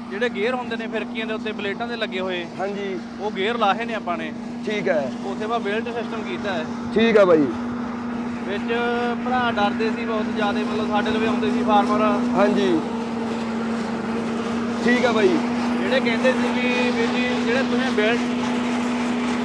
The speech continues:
Speaker 2: ਅੱਛਾ ਬਾਈ, ਤੁਸੀਂ ਬੋਲੀ ਚਲੋ ਬਾਈ।
Speaker 1: ਜਿਹੜੇ ਤੁਸੀਂ ਨੇ ਗੇਅਰ ਲਾਹੇ ਨੇ, ਇਹਨਾਂ ਦੀ
Speaker 2: ਹਾਂਜੀ।
Speaker 1: ਕੋਈ ਦਿੱਕਤ ਨਾ ਆਵੇ ਸਾਨੂੰ ਅੱਗੇ ਜਾ ਕੇ।
Speaker 2: ਠੀਕ ਹੈ।
Speaker 1: ਵੀ ਬੇਲਟਾਂ ਮਰਨ ਦੀ ਕੋਈ ਦਿੱਕਤ ਨਾ ਆਵੇ, ਕਿਤੇ ਬੇਲਟਾਂ ਮਰੀਆਂ ਹੀ ਰਹਿਣ।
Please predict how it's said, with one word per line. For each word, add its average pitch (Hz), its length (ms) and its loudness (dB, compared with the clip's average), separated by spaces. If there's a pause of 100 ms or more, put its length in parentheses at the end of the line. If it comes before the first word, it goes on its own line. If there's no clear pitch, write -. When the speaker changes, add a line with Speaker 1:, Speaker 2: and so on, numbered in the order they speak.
(160)
Speaker 2:
ਅੱਛਾ 240 200 4
ਬਾਈ, 254 120 2
ਤੁਸੀਂ 254 180 2
ਬੋਲੀ 254 280 4
ਚਲੋ 233 180 4
ਬਾਈ। 247 120 4
Speaker 1:
ਜਿਹੜੇ 254 140 4
ਤੁਸੀਂ 247 140 0
ਨੇ 277 160 2
ਗੇਅਰ 240 200 4
ਲਾਹੇ 247 300 6
ਨੇ, 269 160 4
ਇਹਨਾਂ 247 400 2
ਦੀ 196 40 2
Speaker 2:
ਹਾਂਜੀ। - 160 2
Speaker 1:
ਕੋਈ 240 140 2
ਦਿੱਕਤ 240 320 4
ਨਾ 240 100 2
ਆਵੇ 233 200 4
ਸਾਨੂੰ 226 220 0
ਅੱਗੇ 214 180 2
ਜਾ 208 140 2
ਕੇ। 214 200 0 (440)
Speaker 2:
ਠੀਕ 202 220 -2
ਹੈ। 170 100 2
Speaker 1:
ਵੀ 143 80 0
ਬੇਲਟਾਂ 233 460 0
ਮਰਨ 220 360 0
ਦੀ 220 100 -4
ਕੋਈ 220 160 -4
ਦਿੱਕਤ 208 300 -4
ਨਾ 208 100 -4
ਆਵੇ, 208 300 -2
ਕਿਤੇ 202 200 -6
ਬੇਲਟਾਂ 202 340 -2
ਮਰੀਆਂ 202 280 -6
ਹੀ 202 60 -6
ਰਹਿਣ। 190 180 -6